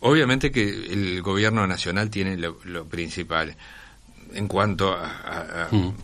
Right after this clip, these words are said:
Speaker 1: misión, a responsabilidad, pero nosotros tenemos que ser el socio en el territorio.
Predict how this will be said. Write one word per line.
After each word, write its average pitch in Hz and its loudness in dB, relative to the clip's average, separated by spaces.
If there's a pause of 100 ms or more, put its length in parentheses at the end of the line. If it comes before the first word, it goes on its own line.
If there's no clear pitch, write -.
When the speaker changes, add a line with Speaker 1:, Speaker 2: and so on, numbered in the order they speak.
(140)
Speaker 1:
misión, 165 4 (260)
a 98 2
responsabilidad, 95 2 (640)
pero 104 2 (180)
nosotros 160 0
tenemos 113 2
que 98 0
ser 135 0
el 92 0
socio 165 0
en 110 0
el 92 -2
territorio. 82 -2